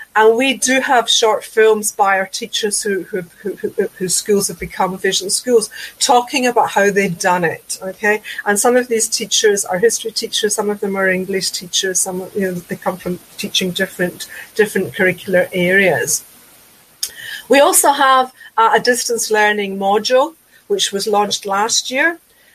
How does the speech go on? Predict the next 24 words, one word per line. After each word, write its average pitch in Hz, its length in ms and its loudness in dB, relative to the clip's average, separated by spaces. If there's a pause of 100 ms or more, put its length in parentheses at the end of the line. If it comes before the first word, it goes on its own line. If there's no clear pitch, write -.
(160)
uh, 190 200 4
or 180 80 2
rather 180 220 2
piloted 214 640 0
last 190 460 -2
year, 202 300 0 (300)
and, 185 300 2 (160)
and 175 100 -6
Susan, 214 540 2
um, 185 260 0
went 196 200 2
on 202 180 4
it, 233 180 4
so - 120 -2
you 190 160 -6
can 190 160 -10
find 202 240 0
out 175 160 0
from 196 120 -8
Susan, 202 540 -2
um, 175 220 0
exactly 185 400 0
what 180 380 -2
the, 175 200 0